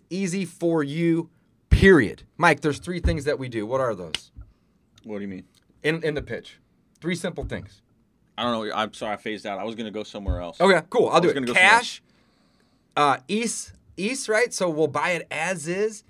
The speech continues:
Speaker 1: and we'll close quick. So time, uh, cash, and ease of use. Those are the three things that we have. That's it. That's all we have to provide value to people. So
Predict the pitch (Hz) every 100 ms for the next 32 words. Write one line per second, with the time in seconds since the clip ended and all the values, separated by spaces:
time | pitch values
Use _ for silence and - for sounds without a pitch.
0 | _ _ 147 156 143 165 156 - 131 -
1 | - 123 - 156 170 208 262 277 277 _
2 | _ _ _ _ _ _ _ - - 147
3 | 151 127 107 - - 170 185 233 240 -
4 | - _ _ _ 143 - 190 190 175 151
5 | 117 - 226 240 214 - 214 226 226 226
6 | 208 190 208 143 180 - 233 220 151 -
7 | - 196 214 196 196 170 139 92 _ _
8 | _ - 156 127 151 101 143 151 123 143
9 | 226 226 - - 113 - 65 _ - -
10 | _ - 196 -